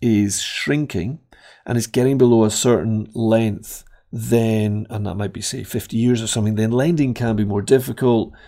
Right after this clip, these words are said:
and it reduces the long-term value of the property. So, as in residential, if you can renegotiate the ground lease and extend it, then that will help improve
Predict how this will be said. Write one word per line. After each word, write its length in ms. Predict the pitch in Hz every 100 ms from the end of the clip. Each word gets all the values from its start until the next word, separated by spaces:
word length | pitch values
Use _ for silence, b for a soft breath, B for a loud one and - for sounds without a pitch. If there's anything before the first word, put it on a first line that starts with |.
| B B -
and 160 | 120
it 40 | 123
reduces 580 | 117 107 123 117 120 113
the 80 |
long-term 400 | 107 104 101 92
value 220 | 92 101 -
of 40 |
the 60 | 101
property. 480 | 147 139 - - _
So, 400 | - 180 131 - - -
as 240 | 139 131
in 400 | 147 139 123 117 -
residential, 920 | 120 107 104 165 170 - 139 135 B B -
if 220 | 127 -
you 80 | 127
can 360 | - 127 120
renegotiate 1040 | 113 151 170 147 131 131 127 - 107 98 - b b b
the 100 | 117
ground 560 | 104 120 123 156 190 175
lease 280 | 104 104 131
and 100 | 113
extend 720 | - - - 147 180 196 104
it, 300 | - - - _ _ _ _ _ -
then 240 | 104 101
that 160 | 107 147
will 180 | 139
help 320 | 104 92 - - 131
improve 480 | 113 117 - -